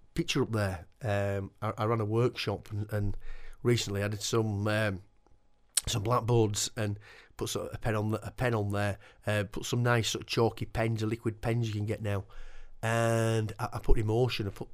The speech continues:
about six or seven different sort of, um, parts to make it a poem, and I put emotion or emotions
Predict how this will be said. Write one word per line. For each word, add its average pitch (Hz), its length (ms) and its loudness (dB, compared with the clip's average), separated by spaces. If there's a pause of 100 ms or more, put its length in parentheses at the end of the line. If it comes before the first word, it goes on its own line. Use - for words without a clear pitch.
(120)
about 117 220 -4
six - 220 -6
or 117 40 -2
seven 110 320 -2 (420)
different 110 280 -4
sort 113 200 0
of, - 160 -8 (640)
um, 104 400 2 (360)
parts 117 480 0 (120)
to 107 100 -4
make 110 260 0
it 110 100 -2
a 98 80 -6
poem, 117 360 8
and 101 80 0
I - 20 -4
put 110 200 2
emotion 107 640 2 (420)
or 101 140 0
emotions 107 640 2